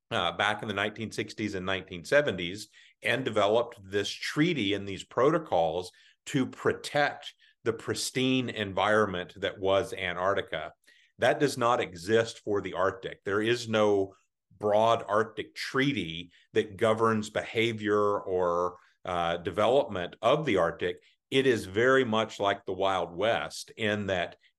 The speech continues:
everyone is just rushing up there, uh, to exploit the resources in, in the fastest way possible. And in a lot of cases, it is the indigenous people, uh, that are,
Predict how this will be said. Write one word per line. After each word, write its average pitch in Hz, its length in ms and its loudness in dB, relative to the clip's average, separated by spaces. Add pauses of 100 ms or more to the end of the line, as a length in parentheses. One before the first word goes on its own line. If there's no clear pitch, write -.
(100)
everyone 127 560 2
is 104 100 0
just - 240 -8
rushing 98 400 -2
up 110 260 -2 (240)
there, 85 340 -4 (260)
uh, 87 360 -2 (100)
to 104 400 0
exploit 127 500 0
the 120 80 -2
resources 104 760 -2
in, 95 440 -8
in 98 140 -6
the 87 80 -6
fastest 107 580 -4
way 85 140 -2
possible. 90 760 -4 (360)
And 104 520 0
in 113 120 -2
a 98 80 0
lot 98 260 4
of 90 100 -2
cases, 104 640 -2
it 101 120 -4
is 110 340 0
the 107 140 -2
indigenous 92 520 -2
people, 90 560 -4 (260)
uh, 87 420 -2 (120)
that 92 420 0 (180)
are, 90 380 0